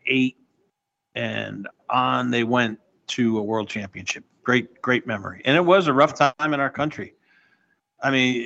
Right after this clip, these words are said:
you think about the sixty, uh, late sixties,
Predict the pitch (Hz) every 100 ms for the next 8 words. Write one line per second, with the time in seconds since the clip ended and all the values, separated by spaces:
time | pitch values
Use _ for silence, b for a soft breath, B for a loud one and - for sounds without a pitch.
0 | 107 131 170 180 175 156 147 139 117 110
1 | - 156 160 - - 131 117 113 135 196
2 | 175 - 175 - 175 165 156 147 -